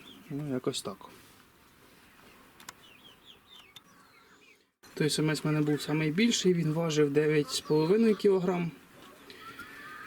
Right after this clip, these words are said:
І зараз в мене остався тільки один той білий самець. І ось підростаюче покоління, один єдиний, ну, молоденький, він дуже малий, щоб його підкидувати.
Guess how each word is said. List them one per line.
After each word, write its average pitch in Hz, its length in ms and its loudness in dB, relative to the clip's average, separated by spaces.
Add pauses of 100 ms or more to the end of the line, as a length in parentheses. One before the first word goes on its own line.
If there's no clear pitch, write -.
(560)
І 160 100 2
зараз 220 380 2
в - 20 8
мене 220 260 4
остався 208 440 0
тільки 196 320 2
один 190 220 4
той 185 140 4
білий 214 320 6
самець. 151 540 -2 (180)
І 220 140 6
ось 214 400 4 (400)
підростаюче 185 720 0
покоління, 185 560 4 (580)
один 180 360 4 (240)
єдиний, 170 520 2 (100)
ну, 180 240 4 (680)
молоденький, 170 560 2
він 139 80 6
дуже 139 180 4
малий, 147 320 4 (140)
щоб - 220 -2
його 147 140 2
підкидувати. 135 580 2